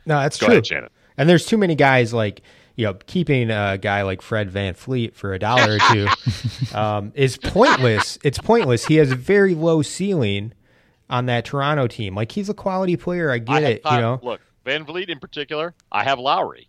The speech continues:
Speaker 2: So if Lowry goes down, he's my handcuff.
Speaker 1: Okay, but it's still, it took away a open roster spot in the auction where if you keep nine guys, like, like for Alex and I both, we kept nine guys. So that means we're only, we're only bidding on five players.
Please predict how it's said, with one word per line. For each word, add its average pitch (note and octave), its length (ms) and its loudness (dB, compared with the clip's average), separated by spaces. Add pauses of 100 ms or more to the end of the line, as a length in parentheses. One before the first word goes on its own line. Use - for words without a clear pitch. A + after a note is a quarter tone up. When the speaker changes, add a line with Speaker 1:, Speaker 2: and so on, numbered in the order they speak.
Speaker 2:
So G#2 280 -2
if G2 120 -4
Lowry C#3 400 2
goes C3 280 0
down, F2+ 320 -2
he's B2+ 160 -8
my D3 140 0
handcuff. C3 380 -4
Speaker 1:
Okay, C#3+ 240 2
but B2 220 2
it's C#3 140 0
still, F#3 300 2
it A#2 120 2
took D#3+ 180 -4
away C#3 400 0
a G2+ 340 -2
open B2 300 -2
roster A2 380 -6
spot F#2+ 300 -8
in F#2 40 -16
the G2+ 100 -8
auction A2+ 460 -4
where G#2+ 260 -2 (300)
if D3 160 2
you A3 80 2
keep - 240 -4
nine D#3 160 2
guys, C3+ 440 0
like, C#3+ 380 -4
like C3 260 -2
for C3 200 -4
Alex E3 380 2
and A#2 80 -4
I G2 120 -4
both, B2 320 -4
we A2 80 -12
kept G#2 220 -12
nine A2 200 -6
guys. C#3+ 320 -4
So A#2+ 100 -8
that C3+ 140 -4
means B2 280 -4
we're B3+ 160 -2
only, A2+ 220 -2 (200)
we're F3+ 160 -2
only F3 140 -2
bidding C3+ 320 -4
on F#2+ 140 -8
five A2+ 600 -4
players. G#2 540 -6